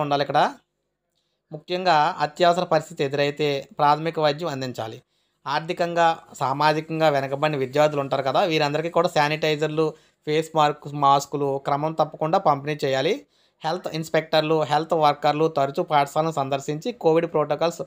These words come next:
పరిశుభ్రతను పాటిస్తున్నారో లేదని తెలుసుకోవాలి. అదనపు తరగతులు, ఇక్కడ తరగతులు తీసుకోవాలి. సెలవులు తగ్గించాలి. పదవ, చదువుల్లో వెనకబడిన పిల్లలు బాధ్యత అంతా కూడా ప్రత్యేకంగా టీచర్లే వ్యక్తిగతంగా తీసుకోవాలన్నమాట.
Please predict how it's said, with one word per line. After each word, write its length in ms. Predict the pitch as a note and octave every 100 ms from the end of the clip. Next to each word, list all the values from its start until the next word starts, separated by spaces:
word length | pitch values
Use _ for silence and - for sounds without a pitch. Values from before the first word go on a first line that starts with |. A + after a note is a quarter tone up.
| _ _ _
పరిశుభ్రతను 540 | D3 D3 D#3+ D#3+ D#3+ E3 D#3
పాటిస్తున్నారో 560 | C#3+ D3+ - D#3+ D3+ D3+
లేదని 240 | D3 F3+ E3
తెలుసుకోవాలి. 500 | C#3 - B2+ A#2 A#2+ - - -
అదనపు 280 | D#3 F#3+ F#3+
తరగతులు, 400 | F3+ E3 E3+ F#3 A#3 - _ _ - _
ఇక్కడ 160 | D#3+ D#3
తరగతులు 420 | D#3 D#3+ F3+ E3 D#3+ F#3
తీసుకోవాలి. 580 | D#3+ D#3 D#3+ D3 C#3 E3 C#4 - _ _ _ -
సెలవులు 380 | D#3 D#3+ E3+ F3 E3+
తగ్గించాలి. 560 | C3 D3 D3+ C3 A2+ B2+ _ _ _ _ _
పదవ, 280 | D3 D3+ D#3 D#3 -
చదువుల్లో 420 | D#3 E3+ F#3 F#3 E3+
వెనకబడిన 460 | D#3 D3+ D#3+ D#3+ D#3
పిల్లలు 240 | D3 E3+ E3+
బాధ్యత 280 | D3 D3 D#3 D3+
అంతా 140 | D3 D3+
కూడా 100 | G3 E3+
ప్రత్యేకంగా 400 | C#3+ E3 E3+ D#3+
టీచర్లే 400 | D3+ D3+ E3 E3 D3+ - _ _ -
వ్యక్తిగతంగా 560 | C#3+ D3+ E3 D#3 D#3 F3+ C#3+
తీసుకోవాలన్నమాట. 640 | C#3 D3+ C3+ B2+ B2 B2